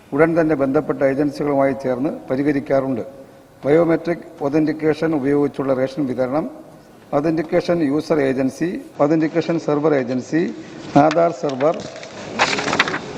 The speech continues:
എന്നിവയുടെ ഒരുമിച്ചുള്ള പ്രവർത്തനത്തിലൂടെയാണ് സാധ്യമാക്കുന്നത്. മേപ്പടി സെർവറുകൾ കൃത്യമായി പ്രവർത്തിച്ചാൽ മാത്രമേ റേഷൻ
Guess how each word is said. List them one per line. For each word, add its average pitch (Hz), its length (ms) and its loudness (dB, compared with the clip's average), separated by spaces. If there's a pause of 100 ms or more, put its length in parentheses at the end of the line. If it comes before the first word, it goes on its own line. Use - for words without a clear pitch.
(360)
എന്നിവയുടെ 165 440 2 (100)
ഒരുമിച്ചുള്ള 160 540 0
പ്രവർത്തനത്തിലൂടെയാണ് 139 960 0 (100)
സാധ്യമാക്കുന്നത്. 131 720 0 (640)
മേപ്പടി 165 360 4 (200)
സെർവറുകൾ 156 480 2 (340)
കൃത്യമായി 165 640 2
പ്രവർത്തിച്ചാൽ 147 600 -2
മാത്രമേ 139 360 0 (220)
റേഷൻ 143 240 0